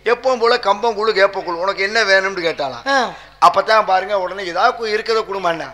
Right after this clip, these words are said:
Speaker 2: சரி.
Speaker 1: உடனே பாருங்க, இந்த நாராயணன் சாப்பிட்ட பாத்திரத்தை கழுவி, கழுவாம பதட்டத்துல அரைகுறையா கழுவி, இந்த கட்டின புருஷனுக்கு கூழை கரைச்சு ஊத்திருக்கான்.
Speaker 2: ஓஹோ.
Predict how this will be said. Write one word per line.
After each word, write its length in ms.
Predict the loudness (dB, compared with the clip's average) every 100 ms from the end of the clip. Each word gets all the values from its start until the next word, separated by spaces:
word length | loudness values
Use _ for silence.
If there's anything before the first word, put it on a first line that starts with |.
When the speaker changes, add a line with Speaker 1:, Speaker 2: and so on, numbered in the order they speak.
| -16
Speaker 2:
சரி. 240 | -10 -8 -2
Speaker 1:
உடனே 320 | 2 4 2
பாருங்க, 300 | 2 0 0
இந்த 120 | -4
நாராயணன் 540 | 0 4 8 6 6 2
சாப்பிட்ட 400 | 2 2 2 -2
பாத்திரத்தை 580 | 2 2 0 -4 -4
கழுவி, 380 | -4 -4 -2 -4
கழுவாம 480 | -4 -2 0 0 0
பதட்டத்துல 420 | -2 -2 -4 -4 -2
அரைகுறையா 500 | 2 2 4 2 2
கழுவி, 440 | 2 4 2 0 -14 -20 -20 -8
இந்த 180 | 0 2
கட்டின 200 | 2 0
புருஷனுக்கு 460 | 0 0 -4 -8 -8
கூழை 240 | -2 -2
கரைச்சு 380 | 0 -4 -2 -6
ஊத்திருக்கான். 360 | -6 -8 -8 -12 -6
Speaker 2:
ஓஹோ. 360 | 0 2 2